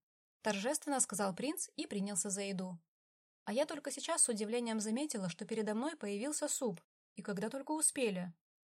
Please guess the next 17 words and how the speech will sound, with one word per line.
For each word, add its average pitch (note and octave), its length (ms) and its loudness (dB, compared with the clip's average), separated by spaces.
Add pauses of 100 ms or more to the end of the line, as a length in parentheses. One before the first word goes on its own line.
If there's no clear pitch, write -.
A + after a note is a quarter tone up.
(260)
Далее, D4+ 320 2
чтобы A3 280 -2
не G#3 120 0
опозориться, B3 600 -2
я D#4+ 180 0
действовала A#3 520 -2
не A#3+ 140 -2
спеша, G#3 520 -2 (400)
тщательно D#4+ 440 0
копируя A3 440 0
движения G3+ 460 -2
принца. F#3+ 500 -2 (640)
Немного C4 340 4
спустя, C4 400 0
когда G#3+ 240 -2
все G#3+ 180 -2
насытились, C#4+ 680 -2